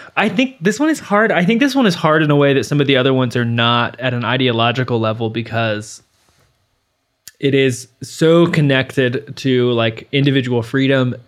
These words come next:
and it is also connected to, like, all the heroes that we celebrate and all of the stories that we valorize in our culture are about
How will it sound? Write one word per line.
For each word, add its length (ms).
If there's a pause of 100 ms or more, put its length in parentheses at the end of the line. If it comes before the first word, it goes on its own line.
and 160
it 160
is 120
also 460
connected 640
to, 640 (920)
like, 220
all 320
the 100
heroes 880
that 160
we 80
celebrate 640
and 80
all 240
of 100
the 280
stories 500
that 80
we 100
valorize 680
in 60
our 80
culture 480
are 160
about 580